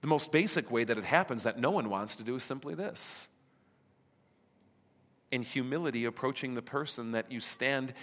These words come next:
in an irreconcilable state with, and humbly going and working it out, talking it out, figuring it out, and being motivated by a love for that person, even if you hate their guts,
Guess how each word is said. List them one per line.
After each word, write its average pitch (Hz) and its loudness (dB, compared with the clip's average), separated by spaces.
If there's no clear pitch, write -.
in 123 0
an 120 -2
irreconcilable 151 4
state - 0
with, 107 -6
and 143 2
humbly 151 -2
going 143 0
and 107 -4
working 123 -4
it 123 -4
out, 98 -2
talking 87 -8
it 85 -10
out, 107 -4
figuring 110 -2
it 87 -6
out, 120 -2
and 135 2
being 147 4
motivated 160 4
by 143 6
a 143 2
love 139 4
for 135 2
that 143 6
person, 156 0
even 135 -6
if - -10
you - -12
hate 110 -10
their 131 -2
guts, - -4